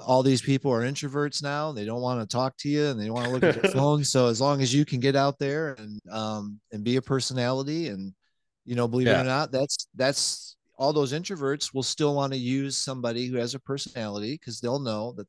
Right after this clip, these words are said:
Speaker 1: that's the person that's gonna get their house sold. So
Speaker 2: Yep.
Speaker 1: I see it as a wonderful opportunity,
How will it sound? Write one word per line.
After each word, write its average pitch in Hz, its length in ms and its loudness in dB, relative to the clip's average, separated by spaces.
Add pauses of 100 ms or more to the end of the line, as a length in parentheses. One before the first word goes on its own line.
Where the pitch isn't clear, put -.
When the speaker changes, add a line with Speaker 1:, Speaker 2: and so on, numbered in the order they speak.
(100)
Speaker 1:
that's 113 280 -4
the 151 100 -10
person 113 380 -8
that's 120 140 -10
gonna 131 200 -8
get 139 140 -4
their 151 120 -6
house 185 260 -4
sold. - 420 -6
So 117 460 0 (440)
Speaker 2:
Yep. 95 380 0
Speaker 1:
I 160 100 2
see 160 200 0
it 127 80 0
as 120 140 -2
a 120 40 2
wonderful 131 400 0
opportunity, 117 880 -2